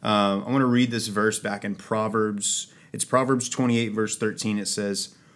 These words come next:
"Whoever conceals or hides his transgressions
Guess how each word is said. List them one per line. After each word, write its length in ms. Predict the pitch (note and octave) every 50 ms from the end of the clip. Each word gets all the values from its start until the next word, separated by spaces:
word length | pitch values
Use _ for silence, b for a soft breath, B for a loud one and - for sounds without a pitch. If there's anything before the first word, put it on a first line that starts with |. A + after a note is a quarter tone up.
| b b b
"Whoever 460 | - C3+ B2 B2+ C#3 D3+ D3+ E3 D#3+
conceals 1300 | E3 - C#3 C3 A#2 - - - - D#3+ E3+ E3+ E3 C3 A2 G#2 G#2 A2+ A#2 - - - - - - - -
or 80 | - G2+
hides 560 | - - C3+ D3+ D3+ B2 A2 A2 G#2 G#2 -
his 280 | A2 G#2+ G#2 G2+ - -
transgressions 1200 | - - B2 A#2 B2 C3+ C3 A#2+ A#2 B2+ A2 G2+ - - - F#2+ F#2 F#2+ A2 - - - -